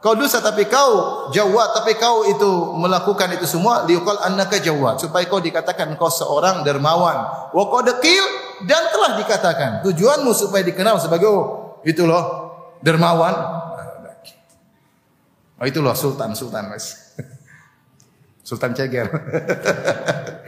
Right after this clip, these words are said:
Di-, dikenal, orang kenal, "Oh, sultan, sultan Ceger," misalnya. Sultan Bambu Apus misalnya. Sultan Papua misalnya.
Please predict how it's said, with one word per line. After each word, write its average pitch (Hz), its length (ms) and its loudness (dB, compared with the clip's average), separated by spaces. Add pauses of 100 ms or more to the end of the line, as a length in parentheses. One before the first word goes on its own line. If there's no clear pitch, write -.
(640)
Di-, 220 160 -2
dikenal, 370 320 2
orang 320 240 4
kenal, 294 240 2
"Oh, 214 160 6
sultan, 214 320 0
sultan 190 320 -2
Ceger," 196 320 2
misalnya. 123 680 -6 (420)
Sultan 139 320 -2
Bambu 147 160 0
Apus 160 320 0
misalnya. 113 480 -10 (520)
Sultan 131 280 -4
Papua 139 320 -2
misalnya. 120 280 -8